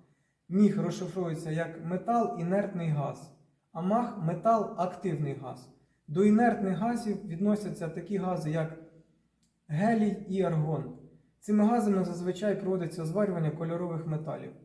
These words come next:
До активних газів відносять такі гази, як, е, вуглекислий газ і азот. Зазвичай, е, для покращення якості шва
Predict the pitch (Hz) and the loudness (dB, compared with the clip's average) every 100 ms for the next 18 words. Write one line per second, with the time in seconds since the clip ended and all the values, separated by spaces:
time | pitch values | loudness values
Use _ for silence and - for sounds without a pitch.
0 | _ _ - 165 196 - 233 214 202 208 | _ _ -4 0 0 0 0 2 2 2
1 | 185 185 165 170 196 202 170 - 160 175 | 2 0 -4 0 0 0 -2 -6 -8 -6
2 | 170 180 156 151 160 156 - - - - | -2 -2 -2 -2 -2 -4 -12 -18 -18 -18
3 | - _ _ _ _ _ _ _ _ _ | -20 _ _ _ _ _ _ _ _ _
4 | - - 160 151 180 196 202 254 - 196 | -20 -10 -4 0 2 4 2 0 0 2
5 | 175 180 175 - 196 214 - - - 170 | 2 2 0 -4 0 0 0 -10 -6 -2
6 | 160 151 135 - - - _ _ _ _ | 0 0 -4 -6 -18 -20 _ _ _ _
7 | _ _ - 151 185 190 208 208 247 240 | _ _ -10 -4 -2 0 -2 0 -2 -2
8 | 202 190 185 180 180 175 156 180 196 196 | -4 -4 -2 -2 -2 -4 -2 0 0 -2
9 | 196 208 196 185 170 175 196 175 160 - | 0 0 0 -2 -4 0 0 0 -8 -8
10 | 160 - 214 214 - | -8 0 0 0 -8